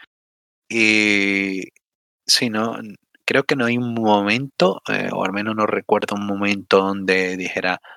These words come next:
"Vale, a partir de aquí es cuando ya claramente la lucha pasa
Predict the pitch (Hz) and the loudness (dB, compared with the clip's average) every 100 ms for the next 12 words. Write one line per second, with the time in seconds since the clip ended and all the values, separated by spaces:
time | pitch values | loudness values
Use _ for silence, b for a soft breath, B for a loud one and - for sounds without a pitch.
0 | _ 101 90 82 - 85 - 101 98 - | _ 0 0 -2 -2 -2 -2 0 -2 -2
1 | 104 95 90 95 92 87 87 87 92 87 | -2 -2 0 -2 -2 -6 -6 -4 -4 -2
2 | 95 95 98 98 95 90 95 - 90 87 | 0 0 -2 -2 -2 -2 -4 -4 -4 -4
3 | 90 - 87 | -4 -2 -4